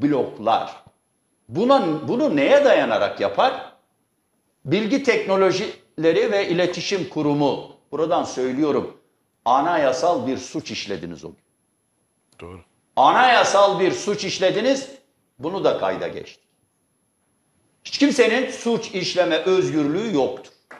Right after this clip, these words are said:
Speaker 1: Ne olursanız olun, sıfatınız ne olursa olsun.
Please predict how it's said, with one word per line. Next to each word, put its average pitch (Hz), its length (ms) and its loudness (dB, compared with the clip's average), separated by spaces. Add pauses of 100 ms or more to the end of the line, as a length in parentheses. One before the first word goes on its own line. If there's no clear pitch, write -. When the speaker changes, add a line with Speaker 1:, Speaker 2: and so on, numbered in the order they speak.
(880)
Speaker 1:
Ne 214 180 4
olursanız 180 640 0
olun, 120 180 -2
sıfatınız 185 640 -2
ne 175 100 2
olursa 127 440 -4
olsun. 98 420 -10